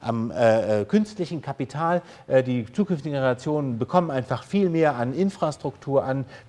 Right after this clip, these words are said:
vielleicht auch Finanzkapital, äh, an, an, äh, Maschinen, ähm, Häusern, äh,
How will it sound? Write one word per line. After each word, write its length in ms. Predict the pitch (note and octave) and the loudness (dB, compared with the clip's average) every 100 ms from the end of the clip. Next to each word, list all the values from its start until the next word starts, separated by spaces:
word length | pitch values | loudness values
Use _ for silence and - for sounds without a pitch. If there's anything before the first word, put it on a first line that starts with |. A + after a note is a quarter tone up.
| _ | _
vielleicht 360 | D3+ C3+ B2+ B2+ | 0 2 0 -4
auch 120 | A2+ | -6
Finanzkapital, 1000 | C3+ D3+ G3+ F#3+ E3 E3 - D3+ D3 C#3+ - - | -2 2 2 0 -2 -4 -4 0 0 -2 -8 -8
äh, 120 | - C3 | 2 2
an, 360 | B2+ B2 B2 | 2 0 -2
an, 360 | A#2+ A#2+ A#2 B2 | -4 -4 -4 -6
äh, 160 | A#2+ | -4
Maschinen, 680 | A#2 B2 - G3+ G#3 G3 D#3 - - - - C#3 | -2 -4 -2 0 2 2 -2 -8 -20 -20 -20 -18
ähm, 480 | C#3+ B2+ B2 A2+ - | -14 -14 -14 -12 2
Häusern, 520 | F#3+ G#3 F#3 F3 D3 - _ _ _ _ _ _ - - | 4 6 4 2 -4 -14 _ _ _ _ _ _ -20 -2
äh, 240 | D3 C#3+ | 2 2